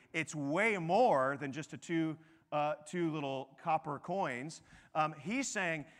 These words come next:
"She's giving, blessed is she because she's giving everything she has."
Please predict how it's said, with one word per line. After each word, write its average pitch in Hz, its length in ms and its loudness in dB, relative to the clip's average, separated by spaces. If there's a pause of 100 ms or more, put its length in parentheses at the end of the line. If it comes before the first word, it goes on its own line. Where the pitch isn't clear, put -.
"She's 247 360 -4
giving, 170 280 -2
blessed 220 480 2
is 202 120 -2
she 214 260 -8
because 160 220 -6
she's - 220 -8
giving 170 240 -6 (140)
everything 254 1080 0
she 208 480 -10
has." 175 840 0